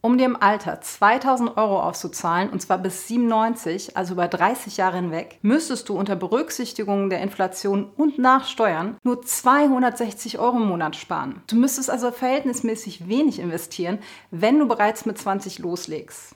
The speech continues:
Jetzt schauen wir mal, wie das Ganze aussieht, wenn du die gleiche monatliche Rente haben willst und die gleiche monatliche Sparrate aufbringen kannst, aber erst später mit dem Investieren startest. Bei einem Start mit dreißig Jahren, da solltest du bereits ein Startvermögen von vierzigtausend Euro haben,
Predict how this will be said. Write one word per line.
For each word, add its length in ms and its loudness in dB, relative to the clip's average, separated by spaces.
Jetzt 200 -4
schauen 140 6
wir 40 4
mal, 140 6
wie 60 2
das 140 2
Ganze 280 0
aussieht, 400 0
wenn 100 0
du 80 2
die 300 -2
gleiche 400 0
monatliche 640 0
Rente 340 0
haben 220 -2
willst 400 -2
und 140 4
die 80 0
gleiche 280 2
monatliche 560 -2
Sparrate 640 2
aufbringen 380 -4
kannst, 560 -6
aber 400 8
erst 160 2
später 260 2
mit 160 0
dem 160 -2
Investieren 640 -2
startest. 800 -6
Bei 80 -2
einem 140 4
Start 300 6
mit 180 0
dreißig 360 4
Jahren, 220 6
da 100 0
solltest 300 2
du 40 -12
bereits 280 0
ein 80 -2
Startvermögen 720 4
von 180 -6
vierzigtausend 920 -2
Euro 260 2
haben, 420 0